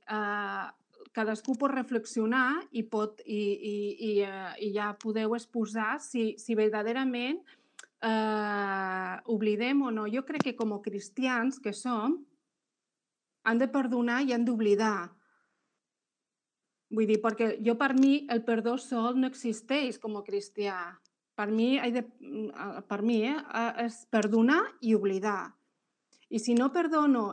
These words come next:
i no oblido, no estic complint el que m'està dient Déu. Diu, per, no sé qui ha llegit, no? «Perdoneos los unos a los otros, como yo os he perdonado.» Diu, «Entonces no estem fent això, perquè si jo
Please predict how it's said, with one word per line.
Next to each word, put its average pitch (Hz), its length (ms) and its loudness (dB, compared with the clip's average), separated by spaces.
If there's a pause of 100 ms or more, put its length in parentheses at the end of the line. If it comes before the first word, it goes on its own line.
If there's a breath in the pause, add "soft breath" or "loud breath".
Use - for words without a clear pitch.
i 214 160 0
no 254 80 4
oblido, 277 720 2
no 233 100 -2
estic 233 200 -6
complint 220 360 0
el 226 80 -4
que 254 80 -4
m'està 262 320 -4
dient 202 320 -2
Déu. 208 380 -4 (400)
Diu, 220 160 2
per, 220 220 4 (100)
no 226 160 2
sé 269 160 -4
qui 262 100 2
ha 247 60 2
llegit, 233 360 2
no? 233 160 4
«Perdoneos 226 440 0
los 254 180 -2
unos 254 220 0
a 262 80 -2
los 214 200 -4
otros, 214 560 -4
como 214 200 -2
yo 214 100 4
os 214 100 -2
he 247 60 0
perdonado.» 208 760 0 (520 loud breath)
Diu, 214 120 6
«Entonces 214 220 4
no 262 60 6
estem 262 320 4
fent 240 240 2
això, 196 480 -4
perquè 202 240 -2
si 208 260 0
jo 214 140 4